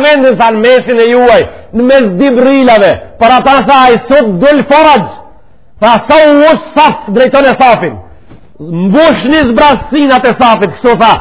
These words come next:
"Fa inni ara shejtane ju vesvisu bejnekuma", tha: "Unë pe shof shejtanin me si", ai pe ju ban vesvese në mesin e di vetëve që po falni, kur ju s'pe e prek njëri qetrin me brill.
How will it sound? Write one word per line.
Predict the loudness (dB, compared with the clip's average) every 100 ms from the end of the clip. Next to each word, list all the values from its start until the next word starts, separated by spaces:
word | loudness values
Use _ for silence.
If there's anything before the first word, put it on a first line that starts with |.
| -6 -6
"Fa | -2 0 2
inni | 0 0 0 0 2 2 2
ara | 2 2
shejtane | -2 -2 0 0 0 0 2 2 2
ju | 2
vesvisu | 2 0 -2 -2 0 0
bejnekuma", | 2 2 0 0 0 2 2 0 -2 -10 -20 -20 -6
tha: | -2 0
"Unë | 0 0
pe | -2 -2
shof | -2 -4 -4
shejtanin | -10 -6 -4 -4 -4
me | -6 -6
si", | -4 -2 -2 -6 -14 -10
ai | -4 -4 -4
pe | -4
ju | -2
ban | -2 -4 -4
vesvese | -6 -4 -4 -4 -8
në | -4
mesin | -4 -4 -6
e | -8
di | -6 -4
vetëve | -4 -6 -10
që | -8
po | -8 -4
falni, | -2 -2 -4 -8 -14 -14
kur | -6 -2
ju | 0 -2
s'pe | 0 -2
e | 0
prek | -4 -4
njëri | -4 -2 -2
qetrin | -2 -4 -4 -4
me |
brill. | -4 -6